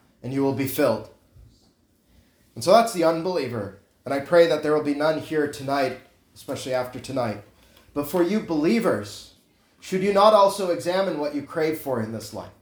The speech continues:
Should you not examine what it is you really hunger and thirst after the most? And I mean, you can still hunger and thirst after lawful things in this life.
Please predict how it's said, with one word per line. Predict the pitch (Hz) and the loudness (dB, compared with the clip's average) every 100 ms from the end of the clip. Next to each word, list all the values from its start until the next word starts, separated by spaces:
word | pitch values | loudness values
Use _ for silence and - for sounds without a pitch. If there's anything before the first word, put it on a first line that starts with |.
| _ _ _ _ _ _ _ _ _ _ _ _ _ | _ _ _ _ _ _ _ _ _ _ _ _ _
Should | 185 | 0
you | |
not | 196 220 | 4 4
examine | 202 180 196 190 160 | 4 2 2 2 2
what | 185 | 4
it | 196 | 4
is | 185 185 | 2 2
you | 165 | -4
really | 160 147 185 220 214 | -6 4 6 6 4
hunger | 185 180 165 143 123 - - | 2 0 -2 -4 -6 -12 -8
and | 156 156 | -6 0
thirst | 196 208 202 | 4 6 4
after | 170 151 160 | 2 2 -2
the | 147 | -4
most? | 143 156 127 - - - _ _ _ _ _ _ _ _ _ | 4 4 4 -2 -14 -20 _ _ _ _ _ _ _ _ _
And | 170 | 2
I | 190 | 4
mean, | 220 220 | 4 4
you | 214 | 2
can | 220 202 | 0 -2
still | - - 247 254 | -2 2 6 6
hunger | - 220 233 220 180 | 4 0 0 0 0
and | 160 156 | -2 -4
thirst | 202 214 - | -2 -2 0
after | 180 170 170 151 | 2 2 0 -2
lawful | 147 165 180 160 | 2 2 2 -4
things | 143 180 175 | -6 -8 -8
in | 151 | -8
this | 135 127 | -8 -6
life. | 120 110 | -6 -6